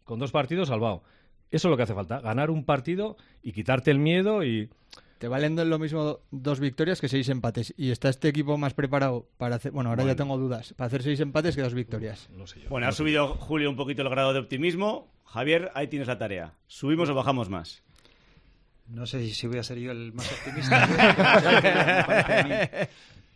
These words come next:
Speaker 4: Preocupación, preocupación es la palabra que define el entorno de Osasuna en las últimas jornadas y más desde que terminó el partido de ayer, ¿no? Que,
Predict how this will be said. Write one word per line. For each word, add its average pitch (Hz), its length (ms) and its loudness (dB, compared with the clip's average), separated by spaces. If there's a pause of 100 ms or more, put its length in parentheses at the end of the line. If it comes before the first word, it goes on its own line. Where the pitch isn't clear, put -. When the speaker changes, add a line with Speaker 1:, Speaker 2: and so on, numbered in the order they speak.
(400)
Speaker 4:
Preocupación, 147 480 -4 (100)
preocupación 143 460 -2
es 156 80 2
la 139 100 2
palabra 135 320 -2
que 131 100 -6
define 120 460 -6
el 120 80 -8
entorno 123 580 -8
de 120 120 -6
Osasuna 131 680 -2
en 110 460 -6
las 113 160 -4
últimas 131 400 -4
jornadas 147 720 -2
y 117 160 -6
más 120 300 -6
desde 113 220 -8
que 110 100 -4
terminó 110 240 -6
el 113 60 -4
partido 113 380 -2
de 98 60 -4
ayer, 101 260 -6
¿no? 101 140 -6
Que, 92 280 -6